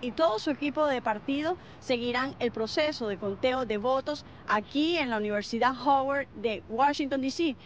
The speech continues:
mientras que el expresidente Donald Trump y los miembros de su campaña estarán en el Centro Nacional de Convenciones de West Palm Beach, Florida.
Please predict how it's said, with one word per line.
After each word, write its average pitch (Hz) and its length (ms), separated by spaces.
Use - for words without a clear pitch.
mientras 370 400
que 294 80
el 269 80
expresidente 262 720
Donald 349 400
Trump 208 280
y 349 160
los 269 160
miembros 269 400
de 247 120
su 233 120
campaña 262 580
estarán 233 460
en 240 100
el 226 240
Centro 269 600
Nacional 233 420
de 262 80
Convenciones 240 540
de 208 100
West 220 260
Palm 214 160
Beach, 208 200
Florida. 262 480